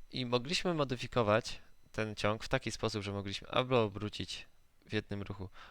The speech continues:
obrócić ostatnią cyfrę, czyli dostalibyśmy jeden, zero, jeden, zero, jeden, albo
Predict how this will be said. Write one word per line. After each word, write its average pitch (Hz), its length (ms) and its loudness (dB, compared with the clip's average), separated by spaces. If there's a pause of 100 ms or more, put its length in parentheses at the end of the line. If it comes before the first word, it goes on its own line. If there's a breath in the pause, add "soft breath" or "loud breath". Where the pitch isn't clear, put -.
obrócić 113 480 0
ostatnią 104 460 0
cyfrę, 123 440 -2 (1080 soft breath)
czyli 110 220 -4
dostalibyśmy 104 800 0 (520)
jeden, 98 260 -4
zero, 95 280 -4
jeden, 92 300 -6
zero, 92 280 -4
jeden, 127 400 -2 (1000 soft breath)
albo 147 500 6